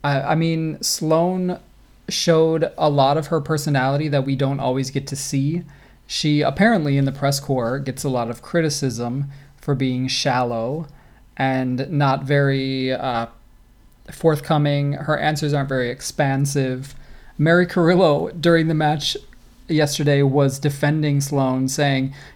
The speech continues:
"You know, the press thinks she's so shallow, but I just, I'm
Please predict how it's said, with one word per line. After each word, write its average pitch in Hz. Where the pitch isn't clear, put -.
"You 180
know, 175
the 151
press 196
thinks 160
she's 143
so 160
shallow, 139
but 135
I 175
just, 175
I'm 175